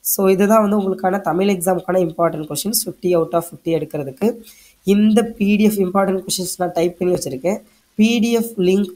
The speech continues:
பார்த்தீங்க அப்படின்னா, உங்களுக்கு வெப்சைட்ல கிடைக்கும். நம்ம வெப்சைட்ல டிஸ்கிரிப்ஷன்ல link இருக்கும், check பண்ணிக்கோங்க. இல்ல அப்படின்னா, Google-ல போய் கல்வி மினி நம்ம சேனலை type பண்ணி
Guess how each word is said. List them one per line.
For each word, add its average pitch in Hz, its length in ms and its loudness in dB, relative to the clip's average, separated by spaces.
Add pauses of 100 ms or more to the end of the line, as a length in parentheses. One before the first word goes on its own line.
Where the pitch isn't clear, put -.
பார்த்தீங்க 170 400 0
அப்படின்னா, 139 460 -2 (320)
உங்களுக்கு 185 440 2
வெப்சைட்ல 185 540 0
கிடைக்கும். 156 360 -2
நம்ம 156 200 -2
வெப்சைட்ல 170 480 -2
டிஸ்கிரிப்ஷன்ல - 480 0
link 175 240 2
இருக்கும், 180 280 -4
check - 220 -10
பண்ணிக்கோங்க. 151 440 -2 (340)
இல்ல 214 220 4
அப்படின்னா, 202 260 4
Google-ல 190 380 2
போய் 170 580 -2 (580)
கல்வி 190 500 2
மினி 156 460 0
நம்ம 170 240 -2 (100)
சேனலை 180 440 0
type 151 240 -6
பண்ணி 156 440 -6